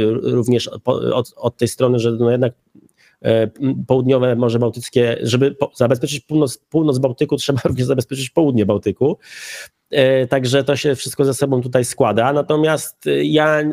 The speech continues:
obawiam się, że nie ma szans na jakieś takie polityczne bardziej, em, projekty takie partnerskie, polityczne bardziej w-, w-, skierowane, czy nawet gospodarcze, czy, czy, e, czy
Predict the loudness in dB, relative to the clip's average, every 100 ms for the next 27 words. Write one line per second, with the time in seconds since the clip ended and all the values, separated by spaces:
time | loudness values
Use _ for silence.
0 | -2 0 2 2 -2 -2 -2 0 2 2
1 | 2 0 0 -2 0 -4 -2 -6 -4 -4
2 | -4 0 0 0 0 -2 0 0 0 2
3 | 0 0 0 0 2 -2 -6 _ -20 -20
4 | _ -8 0 2 2 2 2 0 0 2
5 | 0 -2 -4 0 0 -2 -6 -2 0 2
6 | 0 -2 0 0 2 0 0 0 0 0
7 | -2 -4 -8 -4 -4 -4 0 0 2 2
8 | 0 0 -2 0 -2 0 2 2 2 0
9 | -4 -2 -2 -2 -2 -2 0 0 -6 -20
10 | -20 _ -2 0 2 2 0 -2 -2 0